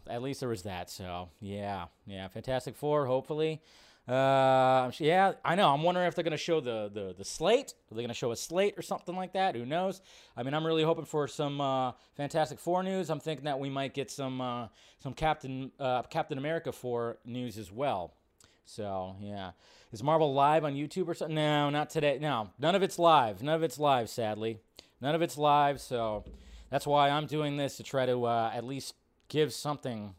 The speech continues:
give something back. So let's see. Let's see if, uh, anything, any updates here, any updates? Come on,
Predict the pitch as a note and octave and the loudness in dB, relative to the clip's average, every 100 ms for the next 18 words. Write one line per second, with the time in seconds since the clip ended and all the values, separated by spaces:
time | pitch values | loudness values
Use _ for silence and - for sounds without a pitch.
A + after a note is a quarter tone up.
0 | _ _ - C#3+ B2+ C#3+ B2+ A2 G2 F2+ | _ _ -8 -6 -6 -8 -6 -8 -8 -8
1 | F2+ - - F#2+ G2 G2 - F#2 F2+ _ | -8 -12 -12 -8 -8 -10 -12 -12 -14 _
2 | _ _ _ _ _ - D3 D3 C#3+ C#3 | _ _ _ _ _ -8 -2 0 2 4
3 | C3+ C3+ C3+ C#3 C3 C3 C#3 C3+ C#3 C3+ | 4 2 -4 -6 -6 -6 -8 -4 -4 -2
4 | D3 C#3+ C#3+ - C#3+ C#3+ C#3+ C3 B2+ B2+ | -4 -4 -6 -8 -6 -4 -4 -4 -4 -6
5 | C3 - C3 C3 B2 - - C#3+ C3+ A#2+ | -6 -6 -4 -4 -6 -12 -10 -6 -4 -4
6 | A#2 A#2 | -6 -8